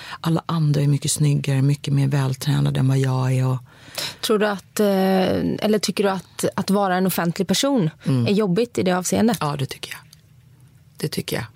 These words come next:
Speaker 1: Och det är ingenting att hymla om. Eh, därför så tror jag också att jag har dragit mig tillbaka från det offentliga mer och mer. Det är väldigt o-, det blir mer och mer ointressant för mig, eh, om inte jag får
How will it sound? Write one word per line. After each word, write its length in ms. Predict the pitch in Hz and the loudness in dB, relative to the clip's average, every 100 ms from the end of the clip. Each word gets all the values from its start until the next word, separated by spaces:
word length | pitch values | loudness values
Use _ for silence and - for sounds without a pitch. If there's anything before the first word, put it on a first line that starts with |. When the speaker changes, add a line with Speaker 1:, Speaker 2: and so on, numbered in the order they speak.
| - - - - - | -20 -20 -20 -20 -12
Speaker 1:
Och 80 | - | -4
det 60 | 147 | -2
är 40 | |
ingenting 320 | 143 - - - | 0 -4 -4 -4
att 80 | 131 | -2
hymla 320 | - - 55 | -2 -2 -2
om. 180 | - - - - - - - | -4 -6 -12 -20 -20 -20 -12
Eh, 360 | - 143 139 143 - - - - - - - - - | -2 0 0 -2 -4 -8 -10 -14 -16 -16 -16 -18 -14
därför 500 | - 135 131 131 - | -8 -6 -4 -6 -4
så 140 | 147 147 | -4 -4
tror 160 | - | -4
jag 80 | 131 | -2
också 140 | - | -4
att 120 | 131 - | -6 -4
jag 100 | 123 | -4
har 60 | |
dragit 380 | 120 127 127 - | -4 -4 -6 -4
mig 100 | 131 | -4
tillbaka 760 | - 131 120 - 160 160 - 135 | -4 -8 -6 -6 -4 -4 -6 -6
från 360 | - 135 131 - - - - - | -2 -2 -2 -6 -18 -20 -20 -4
det 80 | |
offentliga 1040 | 135 - 147 127 120 - - 151 - 101 127 - - - | -4 -2 -4 -4 -4 -8 -8 -8 -6 -6 -8 -10 -20 -6
mer 300 | 147 143 147 | -2 -2 0
och 60 | 143 | 0
mer. 260 | 160 156 | 2 2
Det 120 | 151 160 | 2 2
är 40 | |
väldigt 260 | 170 156 156 | 0 0 0
o-, 180 | 147 - | -2 0
det 180 | 165 | 0
blir 160 | 156 175 | 0 2
mer 200 | 165 151 | 2 2
och 60 | 147 | 0
mer 160 | 127 | 0
ointressant 880 | 139 143 123 123 135 190 196 160 139 | 0 2 0 0 -2 0 0 0 -2
för 140 | - | -4
mig, 360 | - 50 - 151 - - - - - | -2 -2 -2 -4 -8 -18 -16 -16 -12
eh, 220 | - 143 147 | -2 0 0
om 200 | 139 147 | 0 2
inte 240 | 139 - | 2 0
jag 200 | 139 135 | -2 -2
får 380 | 127 - 131 131 | -4 -4 -2 -4